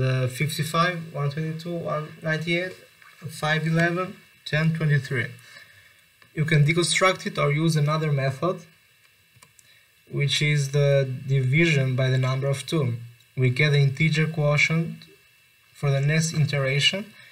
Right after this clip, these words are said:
We get the remainder for the binary digit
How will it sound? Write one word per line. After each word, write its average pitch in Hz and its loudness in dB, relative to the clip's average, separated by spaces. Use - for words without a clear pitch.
We 131 0
get 139 0
the 143 -2
remainder 143 4
for 127 -6
the 123 2
binary 139 0
digit 151 0